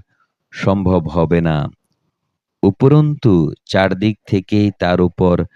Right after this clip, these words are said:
মৃত্যু আসবে, কিন্তু কোনো মতেই মরবে না, বরং তার পেছনে থাকবে আরো কঠোর আযাব। যারা তাদের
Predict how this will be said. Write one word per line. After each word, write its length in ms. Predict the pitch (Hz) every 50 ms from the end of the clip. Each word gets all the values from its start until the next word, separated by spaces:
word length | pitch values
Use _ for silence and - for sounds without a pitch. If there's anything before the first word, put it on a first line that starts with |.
| _ _ _ _ _ _
মৃত্যু 380 | - 87 92 87 - _ - 87
আসবে, 400 | 82 82 78 76 - - 82 78 71 60 - - _ _ _ _ _ _ _ _ _ _ -
কিন্তু 540 | - 113 110 110 104 - 113 110 107 107 104 -
কোনো 320 | - 87 92 95 98 101
মতেই 800 | 98 92 92 92 92 - - 113 113 117 123 127 127 123 120 113
মরবে 520 | - - 82 82 82 80 80 76 82 80
না, 160 | 78 76 73 69 67 - _ _ _ _ _ _ _ _ _ _
বরং 380 | 90 95 101 107 117 120 120 113 - _ -
তার 380 | 92 90 92 95 95 101 -
পেছনে 520 | - - 95 98 - - - 104 98 101 98
থাকবে 680 | - - 101 95 90 - 95 90 92 95 98 98 101 95 -
আরো 400 | - - 92 90 90 92 95 92 -
কঠোর 500 | - 87 90 87 - - 101 110 117 107
আযাব। 520 | - - - 85 82 78 87 85 82 78 71 - _ _ _ _ _ _ _ _ _ _ _ _ _ _ - - - _ _ _
যারা 280 | 101 98 113 113 120 131
তাদের 440 | 127 113 120 110 107 113 120 120 123